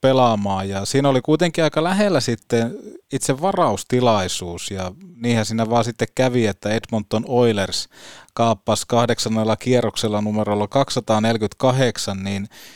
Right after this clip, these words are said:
Muistatko yhtään, että missä olit, kun varaus, varaus, tota, napsahti tilille ja, tota, miten, miten reagoit tähän asiaan?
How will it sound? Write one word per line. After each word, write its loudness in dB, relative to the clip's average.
Muistatko 2
yhtään, 2
että -2
missä 0
olit, 2
kun -6
varaus, 0
varaus, 0
tota, -6
napsahti -2
tilille 0
ja, -10
tota, -10
miten, -4
miten -6
reagoit -2
tähän -6
asiaan? -12